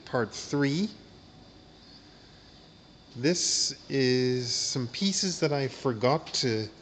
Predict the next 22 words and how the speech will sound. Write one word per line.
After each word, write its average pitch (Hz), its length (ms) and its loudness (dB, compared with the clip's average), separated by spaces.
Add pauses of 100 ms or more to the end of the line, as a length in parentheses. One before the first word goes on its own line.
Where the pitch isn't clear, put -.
(160)
build 151 320 6
in 127 180 0
the 110 220 -2 (1200)
last 151 460 2
part, 120 520 -4 (100)
but 123 100 -2
I 110 120 0
seem 147 300 0
to 127 120 -4
have 127 220 -2
resolved 123 560 0
that 107 280 -4
now. 110 360 -6 (4000)
One 127 140 0
of 143 100 2
which 147 200 0
is 110 160 -4
this 147 260 2
piece - 480 0
to - 120 -8
go 117 220 4
here. 151 400 0